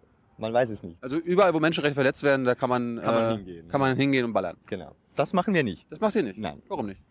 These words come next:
Speaker 1: Äh, auch wieder, weil aus diesem Neutralitätsgedanken heraus, der, äh, natürlich dann auch, ähm, bi-, bis zu einem gewissen Maß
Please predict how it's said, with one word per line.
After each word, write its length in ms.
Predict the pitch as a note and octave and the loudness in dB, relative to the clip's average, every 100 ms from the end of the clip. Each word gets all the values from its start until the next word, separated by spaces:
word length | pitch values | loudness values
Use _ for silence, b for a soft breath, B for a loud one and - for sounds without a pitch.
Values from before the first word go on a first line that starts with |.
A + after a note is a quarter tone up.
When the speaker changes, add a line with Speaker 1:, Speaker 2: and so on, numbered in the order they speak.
| - B B B B B B _ _ _ _ | -20 B B B B B B _ _ _ _
Speaker 1:
Äh, 60 | - | -2
auch 480 | B2 A#2+ G#2 A#2+ E3+ | 4 4 4 0 2
wieder, 260 | F#3 E3+ | 4 6
weil 180 | D3+ C#3+ | 6 6
aus 180 | B2+ A#2+ | 4 0
diesem 220 | C#3+ C#3+ | -8 -4
Neutralitätsgedanken 1000 | C3 - B2 - G3 - - G2 F2+ - | -4 -2 -4 0 0 0 -2 -2 -2 -6
heraus, 440 | F#2 F2+ F2+ - - | -4 0 0 -2 -6
der, 400 | G2+ G2 G2+ - | -2 0 0 0
äh, 480 | G2 F#2+ F#2+ F2+ F2+ | 2 2 2 2 2
natürlich 440 | G2 G2 A2+ A2 | 0 2 2 2
dann 200 | - G#2 | 2 0
auch, 480 | - G2 G2+ - - | 2 2 2 -2 0
ähm, 560 | - F#2+ F#2 F2+ F2+ F2 | 0 0 -4 -4 -6 -4
bi-, 140 | G#2 - | -4 -4
bis 260 | F#2 G2 | -6 -4
zu 80 | - | -2
einem 140 | G2+ | 0
gewissen 240 | G2 G#2 A2+ | 0 0 2
Maß 260 | G#2 G2 | 0 -2